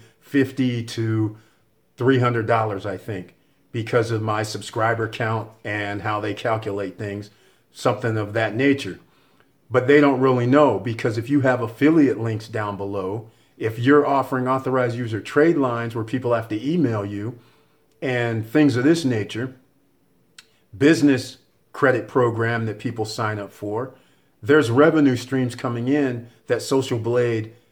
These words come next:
isn't counting. So therefore, this is why I don't pay attention to these algorithms,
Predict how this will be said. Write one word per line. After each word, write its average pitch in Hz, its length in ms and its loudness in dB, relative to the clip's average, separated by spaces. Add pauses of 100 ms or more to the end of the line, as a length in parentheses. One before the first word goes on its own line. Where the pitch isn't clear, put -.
(360)
isn't 117 320 0
counting. 123 560 -4 (400)
So 135 180 0
therefore, 127 760 4 (280)
this 135 220 0
is 113 120 -4
why 120 380 2
I 127 40 4
don't 120 220 -2
pay 120 140 -2
attention 123 520 0
to 113 120 -8
these 104 220 -4
algorithms, 104 800 -6